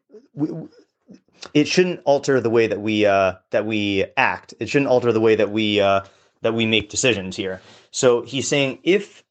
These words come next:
the, if the, the first Stoic view is correct and that everything is just inexorable fate, so then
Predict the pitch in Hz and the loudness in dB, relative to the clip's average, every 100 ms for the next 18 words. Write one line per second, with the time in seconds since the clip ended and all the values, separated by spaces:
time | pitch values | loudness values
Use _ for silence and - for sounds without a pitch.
0 | _ _ 120 117 139 - _ _ _ 170 | _ _ -14 -6 -6 -6 _ _ _ 0
1 | 180 - 139 160 156 127 123 - 156 160 | 0 -4 -8 -8 -6 -8 -8 0 0 0
2 | - - 127 107 117 110 - 104 95 95 | -4 -2 0 0 -2 -2 -2 -2 -2 -4
3 | - - 113 110 110 110 131 127 131 117 | -10 -6 -2 0 0 2 0 -2 -2 -2
4 | 113 - 127 120 110 113 104 98 - 104 | -2 -4 -2 0 2 2 0 -2 0 -2
5 | 92 - _ _ _ _ - - 135 120 | -2 -16 _ _ _ _ -14 -2 0 2
6 | 123 120 117 113 | 2 0 -4 -6